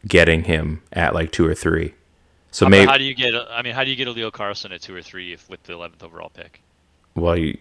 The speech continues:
Speaker 1: you're gonna have to package it with something. They're gonna have to break down a few more pieces to get it. Maybe they're
Speaker 2: I don't
Speaker 1: just a re-, a
Speaker 2: thought about
Speaker 1: re-rebuild.
Speaker 2: this. I don't know if there's anything there to package though, right? Like, I
Speaker 1: Right.
Speaker 2: think they're, I think that's part of the problem why they're having such a hard time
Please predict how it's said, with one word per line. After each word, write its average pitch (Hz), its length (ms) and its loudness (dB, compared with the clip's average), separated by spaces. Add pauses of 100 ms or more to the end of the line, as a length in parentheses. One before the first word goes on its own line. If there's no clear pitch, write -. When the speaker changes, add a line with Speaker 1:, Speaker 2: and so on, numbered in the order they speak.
(180)
Speaker 1:
you're - 180 -10
gonna 85 120 0
have - 80 -8
to - 80 -10
package - 340 2
it 69 60 0
with - 80 -4
something. 80 460 -2
They're 85 140 6
gonna 85 120 4
have 80 140 0
to 82 80 0
break 80 260 4
down 78 160 4
a 80 60 -2
few 82 160 0
more 78 120 -2
pieces - 360 -4
to - 80 -12
get 80 200 0
it. - 180 -6
Maybe 85 260 8
they're 80 140 6
Speaker 2:
I - 40 4
don't 82 80 4
Speaker 1:
just - 200 -14 (240)
a 85 60 0
re-, 90 220 6
a - 40 0
Speaker 2:
thought - 160 6
about 92 100 8 (180)
Speaker 1:
re-rebuild. 90 300 8
Speaker 2:
this. 82 140 -4 (800)
I 147 80 2
don't 170 180 -2
know 156 120 0
if 156 80 -4
there's 147 200 -2
anything 139 360 -6
there 117 240 -2
to - 280 -10
package - 600 -6
though, 101 160 -18
right? 98 320 -14
Like, 101 160 -8
I 92 40 2
Speaker 1:
Right. 82 100 6
Speaker 2:
think 87 160 -8
they're, 127 180 0 (400)
I 135 120 -4
think 165 180 -2
that's 156 240 2
part 131 320 -6
of 135 80 -4
the 120 60 -10
problem 113 500 -6
why 101 240 -2
they're 104 160 -2
having 104 260 -8
such 104 200 -16
a 98 40 -12
hard 98 220 -10
time 95 180 -14